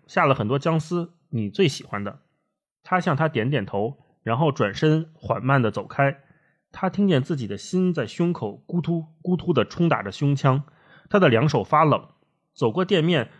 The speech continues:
他突然拔腿跑起来，一口气跑过半条街，迅速地走进一条车水马龙的大路上。现在他沿着制比五六家皮鞋店的走廊，一边喘着大气，一边恐惧、生气、悲愁地走着。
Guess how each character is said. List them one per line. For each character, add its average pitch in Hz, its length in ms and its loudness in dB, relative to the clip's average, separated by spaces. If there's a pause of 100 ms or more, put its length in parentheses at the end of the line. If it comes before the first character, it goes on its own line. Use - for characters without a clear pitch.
他 185 80 0
突 214 240 -2
然 131 160 2
拔 135 180 0
腿 143 160 0
跑 135 280 -2
起 - 120 -4
来， - 200 -10 (160)
一 202 80 -4
口 220 180 -2
气 170 220 -2
跑 120 240 -2
过 131 120 0
半 131 220 2
条 107 160 -4
街， 147 320 -2 (380)
迅 220 200 2
速 156 220 0
地 120 100 4
走 101 200 -6
进 135 180 -2
一 135 60 -2
条 113 200 -6
车 190 280 -4
水 139 200 -4
马 131 200 0
龙 95 160 -10
的 127 80 -10
大 131 180 -2
路 131 160 -4
上。 101 220 -10 (680)
现 196 200 0
在 190 180 2
他 - 140 -4
沿 131 160 2
着 151 100 -2
制 160 260 -4
比 131 200 -2
五 110 200 -4
六 139 200 0
家 151 240 -2 (180)
皮 131 240 -10
鞋 135 160 -4
店 147 140 -2
的 120 80 -2
走 101 180 -8
廊， 98 300 -6 (260)
一 180 100 -4
边 175 200 2
喘 107 180 -10
着 101 80 -10
大 135 160 -2
气， 131 360 -6
一 151 100 -4
边 156 160 0
恐 123 260 -2
惧、 131 280 -4 (180)
生 185 280 0
气、 175 340 -6 (220)
悲 208 200 4
愁 117 180 -10
地 113 80 -4
走 107 220 -10
着。 117 200 -10